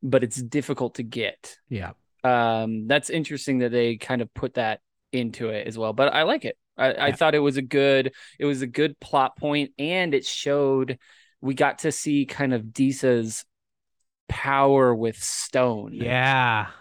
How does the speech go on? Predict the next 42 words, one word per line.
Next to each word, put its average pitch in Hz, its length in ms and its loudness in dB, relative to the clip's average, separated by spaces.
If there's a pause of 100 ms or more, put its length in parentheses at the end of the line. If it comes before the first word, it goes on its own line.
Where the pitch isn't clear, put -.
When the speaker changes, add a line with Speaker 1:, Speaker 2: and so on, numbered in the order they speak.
Speaker 1:
Right? 131 680 4
Speaker 2:
So, 165 120 4
Speaker 1:
Like, 117 360 2
Speaker 2:
<sighs> - 20 -18
I - 280 -10
Speaker 1:
that - 120 -4
Speaker 2:
forget 175 240 6
Speaker 1:
was 151 100 2
Speaker 2:
what, 170 120 6
Speaker 1:
cool. 117 300 0
Speaker 2:
I 147 80 -4
forget 190 240 4
what 180 140 4
the 156 100 4
scene 147 400 0
was 120 220 4
that 117 100 4
was 104 120 0
leading 117 460 2
into 113 340 -4
that, 85 340 -8 (560)
but - 140 -2
there 117 120 4
was, 113 140 2
like, 107 420 -4 (1160)
there 117 140 2
was, 110 220 0 (460)
it 160 100 -2
was 117 140 0
her 180 240 4
singing, 135 520 0
right? 117 200 0
But 117 120 0
you 123 100 2
didn't 135 200 2
know 123 80 2
it - 40 0
Speaker 1:
Mm-hmm. 131 100 4
Speaker 2:
was 110 120 -2
her 120 180 2
singing. 95 640 -6
Speaker 1:
Right. 120 480 0